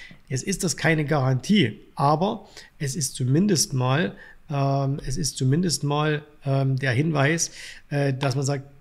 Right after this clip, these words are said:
da wär's jetzt auch normal, wenn die einfach mal ein bisschen konsolidieren würde, ne? Die, wenn die nur seitwärts geht. So, dann gucken wir uns mal hier den Tageschart an und dann sehen wir, die Aktie, ähm, bricht hier aus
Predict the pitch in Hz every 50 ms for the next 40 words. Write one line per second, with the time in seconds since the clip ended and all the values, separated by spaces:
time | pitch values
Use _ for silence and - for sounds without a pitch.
0 | 156 147 131 135 135 127 143 139 139 160 170 160 131 117 131 127 123 131 139 151
1 | 160 135 139 147 156 151 143 139 143 139 139 139 135 131 127 147 135 - 147 131
2 | 139 139 135 135 131 127 120 156 180 165 131 120 - 123 123 127 143 139 127 127
3 | - 160 151 135 147 165 170 165 160 156 160 147 - 143 143 156 131 - - -
4 | - - - - - - - - - - 151 143 131 131 - - - - - -
5 | - - - - - 131 131 160 190 196 202 185 170 156 131 135 147 139 135 139
6 | 156 139 139 135 135 - 135 175 196 190 165 - - - 135 127 127 - - 127
7 | 123 151 185 208 208 - - - _ _ _ _ - _ _ _ _ _ _ _
8 | - - - - - _ _ _ _ _ - - - 165 139 135 131 127 135 147
9 | 175 185 175 143 147 165 185 170 - - - - - - - - - 143 160 -
10 | - 151 - - - 180 185 196 - - - 185 156 151 151 151 151 151 151 151
11 | 151 151 151 147 131 - - - _ _ _ - - - - - - _ - _
12 | _ - - - - _ - 147 170 - - - - - 170 170 160 160 151 151
13 | 147 170 208 254 - - - - - -